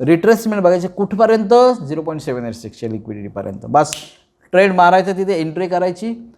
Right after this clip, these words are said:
छोटे एसएल आहेत, आरामात तुम्हाला चांगल्या प्रकारचे टार्गेट कॅच करता येतील. मित्रांनो, हे होतं माझं टॉप सिक्रेट, जे आज मी तुमच्यासोबत शेअर केलेलं आहे. जर का हे सिक्रेट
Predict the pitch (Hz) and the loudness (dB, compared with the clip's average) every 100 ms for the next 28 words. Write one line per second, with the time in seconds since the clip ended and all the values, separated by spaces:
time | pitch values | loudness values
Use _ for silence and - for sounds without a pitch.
0 | _ _ 170 185 208 214 196 185 220 - | _ _ 0 2 2 4 4 4 2 -6
1 | - _ _ _ _ _ _ _ _ - | -20 _ _ _ _ _ _ _ _ -6
2 | 123 139 139 123 147 - - 123 139 190 | 0 2 2 2 0 -2 -6 -2 2 2
3 | 202 - _ _ _ _ _ _ 156 143 | 0 -14 _ _ _ _ _ _ 0 0
4 | 147 147 127 123 117 165 - 120 107 135 | 0 -2 -6 -6 -6 -6 -4 -6 -6 -10
5 | - - 113 117 - 98 - 143 180 - | -10 -8 -8 -6 -10 -10 -2 0 0 -4
6 | _ _ 95 90 87 - - _ _ _ | _ _ -16 -14 -14 -18 -20 _ _ _
7 | _ _ _ _ 131 131 170 185 160 143 | _ _ _ _ -4 0 2 2 0 -2
8 | 143 139 139 175 135 110 107 123 - 139 | -4 -4 -2 0 -2 -6 -8 -10 -6 0
9 | 151 151 - - 135 - 139 - - _ | 0 0 -8 -10 -4 -2 -2 -2 -16 _
10 | - 113 139 135 131 127 113 117 113 117 | -6 2 2 2 -4 -6 -8 -6 -6 -6
11 | 117 110 127 127 139 165 190 - _ _ | -6 -4 -4 0 2 2 0 -10 _ _
12 | _ 113 196 240 240 240 208 220 202 170 | _ 0 4 4 2 2 2 0 0 -2
13 | 196 226 | 2 0